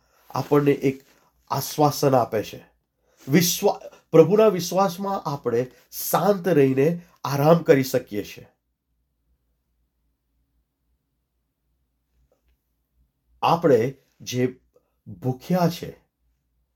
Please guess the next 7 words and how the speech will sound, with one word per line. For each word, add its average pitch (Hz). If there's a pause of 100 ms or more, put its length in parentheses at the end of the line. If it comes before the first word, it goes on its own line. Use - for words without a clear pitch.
(220)
તેઓનું 127 (420)
પ્રભુ 127
અન્ન 156
પૂરું 131
પાડે 101
છે. - (1300)
આપણને 127